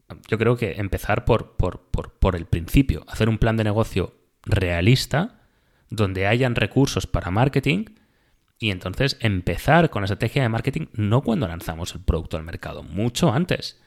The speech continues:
Lo ideal, seis meses antes. O sea, así de claro, seis meses antes. Conocí una empresa en Australia que empezó con la estrategia doce meses antes. Entonces, em,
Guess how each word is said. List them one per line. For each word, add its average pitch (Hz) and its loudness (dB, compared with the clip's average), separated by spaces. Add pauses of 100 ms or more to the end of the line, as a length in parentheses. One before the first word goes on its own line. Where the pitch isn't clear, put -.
(220)
Lo 120 6
ideal, 139 6
seis - 4
meses 87 -4
antes. - -12 (600)
O - -20
sea, - -10
así 113 2
de 160 6
claro, - -4 (260)
seis 170 0 (120)
meses 143 0
antes. - -4 (580)
Conocí 104 4
una 131 8
empresa - 4
en 110 2
Australia 156 2
que 135 -2
empezó 117 2
con 139 2
la 127 2
estrategia 147 0
doce 117 6
meses 92 -4
antes. - -14 (600)
Entonces, 131 0 (640)
em, 110 0